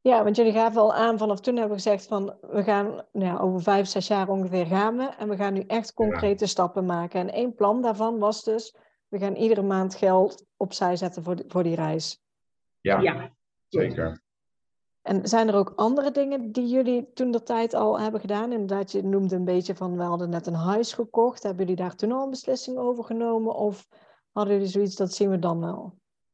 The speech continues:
Speaker 3: Nee, wij zijn eigenlijk best wel mensen, we gaan heel erg, eh, go with the flow en, en, en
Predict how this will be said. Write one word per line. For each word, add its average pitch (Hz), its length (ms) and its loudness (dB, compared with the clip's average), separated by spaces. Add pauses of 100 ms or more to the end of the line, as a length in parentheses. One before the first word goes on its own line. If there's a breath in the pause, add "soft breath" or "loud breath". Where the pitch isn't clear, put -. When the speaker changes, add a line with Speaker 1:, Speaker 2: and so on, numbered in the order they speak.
(100)
Speaker 3:
Nee, 165 640 6
wij 175 140 2
zijn 185 180 -2
eigenlijk 196 320 -2
best 214 200 -2
wel 208 140 0
mensen, 190 380 -2
we 175 60 -4
gaan 180 200 -4
heel 190 180 0
erg, - 260 -2
eh, 170 320 2
go 185 200 4
with 185 120 0
the - 100 -14
flow 180 440 0
en, 170 280 -6
en, 170 340 -8
en 165 380 -8